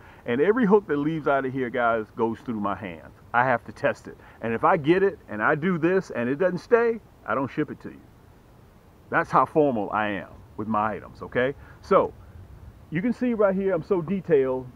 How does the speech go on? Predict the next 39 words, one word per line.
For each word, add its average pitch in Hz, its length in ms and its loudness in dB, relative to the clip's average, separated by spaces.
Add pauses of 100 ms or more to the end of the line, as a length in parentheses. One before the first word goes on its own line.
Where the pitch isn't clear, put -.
(140)
You 151 100 -8
can 156 100 -2
see 214 220 -2
right 156 180 2
here, 160 220 2
I 135 80 4
got 135 220 0
my 120 200 -2
rod 131 420 4
marked 135 440 0
with 113 180 -6
a 107 60 -4
permanent 131 340 0
marker, 117 460 0 (340)
okay? 120 240 -2
That 110 180 2
lets 156 200 0
me 147 80 0
know 143 240 2
I'm 127 80 -2
at 120 80 -4
six - 240 -10
feet. 131 240 -4 (360)
And 110 120 -2
I 131 60 4
was 156 140 0
running 135 260 2
six - 260 -6
and 123 120 -4
three 135 160 -2
quarters, - 540 -4 (460)
okay? 120 340 -2 (240)
So - 160 -2
I 127 140 4
know 160 240 6
anytime 165 420 2
that 151 80 2
I 147 80 4
pull 147 500 2